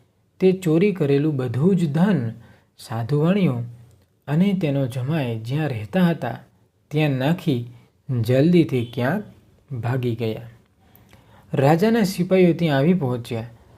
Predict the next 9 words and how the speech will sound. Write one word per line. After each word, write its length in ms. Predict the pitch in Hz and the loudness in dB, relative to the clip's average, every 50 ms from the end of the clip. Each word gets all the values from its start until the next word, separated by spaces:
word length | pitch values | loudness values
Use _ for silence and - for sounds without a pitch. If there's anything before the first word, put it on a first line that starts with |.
| _ _ - | _ _ -4
અને 160 | 196 214 214 | 0 0 0
ચોરાયેલું 720 | 175 190 - 170 156 156 170 208 208 196 185 175 160 151 131 | 0 0 2 4 4 6 6 4 4 4 4 4 4 2 0
ધન 320 | 120 151 175 170 139 120 117 - - - - - - - - - | 2 2 4 4 2 0 -4 -6 -10 -20 -20 -20 -20 -10 0 2
આ 100 | 160 170 | 2 4
બંને 680 | 156 143 143 147 151 160 175 190 180 139 120 120 120 - - - - - - - | 4 4 4 4 6 6 6 6 6 4 2 -2 -8 -12 -18 -20 -20 -16 -6 -2
વણિક 440 | 135 127 131 151 202 240 233 180 156 | 0 2 4 4 4 2 2 0 0
વેપારીઓ 460 | 143 135 131 135 139 135 143 147 143 | 0 0 2 2 2 2 2 0 0
પાસે 300 | 139 120 117 120 143 139 | -2 -4 -6 -4 -4 -6
જોતા 500 | 123 120 147 190 196 202 165 131 117 127 | -4 0 0 0 0 0 0 -2 -2 -4